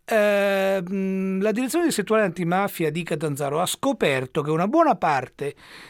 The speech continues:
di questi proventi venivano impiegati, venivano quindi riciclati, ehm, in ditte di trasporti. Una, in particolar modo, una ditta di trasporti aveva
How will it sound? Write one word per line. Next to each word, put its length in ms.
di 180
questi 400
proventi 640
venivano 560
impiegati, 1040
venivano 360
quindi 360
riciclati, 1300
ehm, 720
in 420
ditte 440
di 180
trasporti. 960
Una, 460
in 180
particolar 560
modo, 380
una 300
ditta 360
di 120
trasporti 600
aveva 420